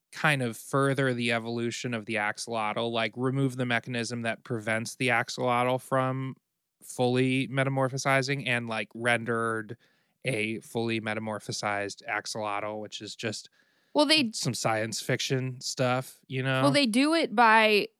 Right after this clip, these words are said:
Speaker 2: they inject them with iodine, which
Speaker 1: Right.
Speaker 2: like, triggers the rest of the metamorphosis process that other, say, um, salamanders, or their close relatives, that other salamanders will go through.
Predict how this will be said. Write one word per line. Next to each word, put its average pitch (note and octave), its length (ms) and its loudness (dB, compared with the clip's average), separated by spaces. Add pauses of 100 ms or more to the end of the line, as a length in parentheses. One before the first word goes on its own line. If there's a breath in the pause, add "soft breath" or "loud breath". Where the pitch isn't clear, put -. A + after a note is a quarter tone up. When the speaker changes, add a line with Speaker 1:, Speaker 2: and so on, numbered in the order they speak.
(120)
Speaker 2:
they A3+ 220 6
inject G#3+ 440 2
them A3+ 200 2
with G3+ 160 -2
iodine, E3 800 0
which - 420 -6
Speaker 1:
Right. B2 360 4 (300)
Speaker 2:
like, F#3+ 200 4
triggers G3 600 2
the F#3 120 6
rest F3+ 380 4
of F#3+ 80 0
the F3+ 140 2
metamorphosis E3+ 880 -2
process - 920 -2
that D#3+ 220 -2
other, D#3+ 560 0 (500)
say, D#3+ 500 -2
um, D3+ 540 -6 (160)
salamanders, F#3+ 960 2 (200)
or E3 100 -6
their C3 120 -2
close E3+ 280 -2
relatives, D#3 500 0 (280)
that A3 80 4
other G#3+ 200 8
salamanders G3 720 8
will E3 80 -2
go D#3 260 0
through. C3 480 -2